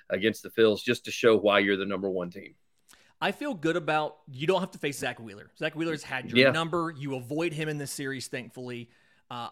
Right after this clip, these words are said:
Speaker 2: I like the matchups as far as the pitchers go. Atlanta's done pretty well against Aaron Nola.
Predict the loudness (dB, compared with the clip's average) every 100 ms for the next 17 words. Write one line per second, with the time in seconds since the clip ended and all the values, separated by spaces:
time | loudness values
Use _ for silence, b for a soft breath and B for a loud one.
0 | -4 -4 -2 -2 -2 0 -4 -4 -4 -4
1 | -4 -4 -4 -6 -8 -8 -6 -8 -8 -10
2 | -14 -8 -8 -6 -10 -6 -2 -2 -4 -10
3 | _ _ -10 -8 -6 -8 -6 -6 -6 -8
4 | -8 -8 -8 -12 -14 -14 -10 -2 0 0
5 | 0 -2